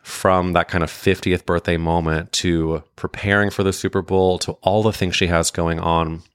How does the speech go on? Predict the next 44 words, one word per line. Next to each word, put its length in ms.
And 100
I 40
love 140
that 80
they 100
kept, 220
they, 200
I, 300
I 200
have 180
this, 160
like, 180
image 300
seared 440
in 60
my 120
mind. 340
They 100
show 220
a 60
clip 220
of 140
her 360
right 260
before 260
she 120
goes 200
on 140
stage 340
of, 80
like, 180
pumping 400
her 200
fists 720
before 360
she 120
goes. 180
It's 120
almost 280
like 160
we're 80
watching 320
gay 260
Rocky. 600